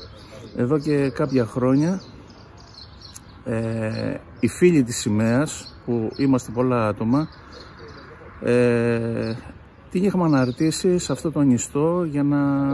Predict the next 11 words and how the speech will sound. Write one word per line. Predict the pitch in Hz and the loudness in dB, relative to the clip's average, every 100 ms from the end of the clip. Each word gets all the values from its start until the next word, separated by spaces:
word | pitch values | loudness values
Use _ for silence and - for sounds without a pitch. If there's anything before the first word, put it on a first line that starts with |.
| 139 135 131 127 131 135 135 - 135 | 0 0 0 -2 -4 -6 -6 -4 -4
μπορούμε, | 135 135 151 175 175 165 160 151 | -2 0 0 0 -2 -2 -2 -4
ε, | 139 - - - - - - - - 90 - - - - | -2 -4 -4 -8 -8 -8 -8 -8 -8 -8 -8 -8 -8 -2
είναι, | 180 185 | 0 0
είναι | - 190 190 | 2 2 4
ένα | 180 | 4
σύμβολο | 165 - 190 156 165 180 | 2 2 2 4 2 2
το | 180 165 156 | 2 2 2
οποίο, | 151 202 185 185 180 170 170 - - - - | 0 2 4 4 2 0 -2 -8 -18 -20 -4
ε, | 160 156 151 98 | -2 0 -2 0
μας | 160 151 - | 2 0 -2
εκπροσωπεί | - 127 - 139 - 104 131 147 | -6 -6 -4 -4 -4 -2 2 2